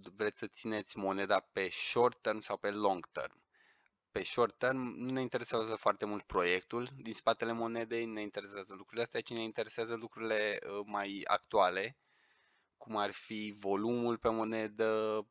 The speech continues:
uh, indicatorii, ce ne spun.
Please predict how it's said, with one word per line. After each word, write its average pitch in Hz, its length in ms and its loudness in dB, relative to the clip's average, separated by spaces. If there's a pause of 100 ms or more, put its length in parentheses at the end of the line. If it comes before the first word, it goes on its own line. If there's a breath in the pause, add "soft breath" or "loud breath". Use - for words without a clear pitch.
(120)
uh, 92 460 -10
indicatorii, 113 1080 2
ce - 160 -4
ne 107 140 0
spun. 107 680 -4